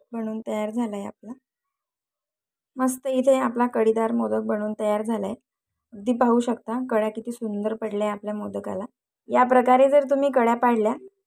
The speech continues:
तर अगदी पहिल्यांदा मोदक बनवणार असाल, तरी सुद्धा एवढ्या सुबक कड्या तुम्ही पाडू शकाल. तर आता मी बाकीचे सर्व मोदक बनवून घेते.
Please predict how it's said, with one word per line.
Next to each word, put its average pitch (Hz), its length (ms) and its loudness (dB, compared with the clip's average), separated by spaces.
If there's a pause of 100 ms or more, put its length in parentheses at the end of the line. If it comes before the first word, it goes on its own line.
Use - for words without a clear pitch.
(160)
तर 254 80 2
अगदी 240 320 0
पहिल्यांदा 247 500 4
मोदक 262 320 6
बनवणार 254 640 2
असाल, 240 320 -4 (200)
तरी 247 160 0
सुद्धा 247 340 -2
एवढ्या 233 260 2
सुबक 233 340 0
कड्या 233 180 -4
तुम्ही 233 260 -4
पाडू 220 240 0
शकाल. 233 340 -8 (1600)
तर 240 80 -4
आता 214 240 2
मी 233 100 0
बाकीचे 226 420 0
सर्व 226 280 -4
मोदक 226 320 -2 (100)
बनवून 214 340 -6
घेते. 220 240 -10